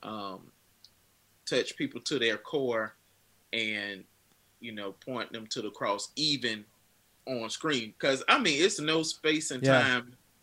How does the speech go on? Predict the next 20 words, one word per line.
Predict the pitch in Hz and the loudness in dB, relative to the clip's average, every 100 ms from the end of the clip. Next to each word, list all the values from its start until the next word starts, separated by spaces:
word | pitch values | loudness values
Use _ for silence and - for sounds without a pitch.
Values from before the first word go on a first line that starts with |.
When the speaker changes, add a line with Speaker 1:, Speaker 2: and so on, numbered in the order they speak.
| _ - | _ -6
Speaker 1:
for | 143 127 | 0 2
the | 117 | 2
Spirit | 113 - 151 120 | -2 -2 0 0
of | 110 | 0
God. | 123 120 104 | 2 2 2
You | 120 | -2
know | 151 | -4
what | 139 | -6
I'm | 143 | -4
saying? | 151 135 | -4 -2
Like, | 123 113 - - - _ _ _ - | 0 0 -4 -18 -20 _ _ _ -2
uh, | 113 113 | 0 0
Speaker 2:
Absolutely. | 98 143 151 | 2 2 2
Speaker 1:
you | |
know, | 120 | 0
people, | 160 160 170 | -2 -2 -2
people | - 196 185 151 | 0 -2 2 2
are | 123 | 2
totally | - 156 147 139 | 2 2 4 2
against | 123 131 135 - - | 2 0 -2 -4 -10